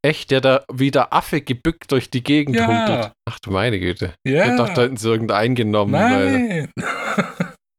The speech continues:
Speaker 2: Ach, und Fun Fact: Andrew de Toth ist ja jetzt bekannt dafür, einer der größten drei D-Filme,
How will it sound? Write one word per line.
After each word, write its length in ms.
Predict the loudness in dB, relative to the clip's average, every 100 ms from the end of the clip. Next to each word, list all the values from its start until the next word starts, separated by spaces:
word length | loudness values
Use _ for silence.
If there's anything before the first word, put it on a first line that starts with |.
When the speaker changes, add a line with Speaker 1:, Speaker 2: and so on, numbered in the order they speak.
| -12
Speaker 2:
Ach, 200 | -4 -4
und 400 | -2 -2 -2 -4 -12
Fun 280 | -4 -2 -2
Fact: 420 | -2 -2 -2 -4 -2
Andrew 320 | -2 -2 -6
de 140 | -6
Toth 440 | -4 -2 -2 -6 -20 -12
ist 220 | -4 0
ja 100 | 2
jetzt 340 | 0 0 -6 -10 _
bekannt 420 | -6 -2 -4 -2
dafür, 480 | -2 0 0 0 -2 -6 -4
einer 280 | 0 0 0
der 180 | -2 -4
größten 800 | -2 0 0 0 0 0 -2 -6 -4
drei 220 | 2 2
D-Filme, 800 | 2 0 0 0 0 2 0 -2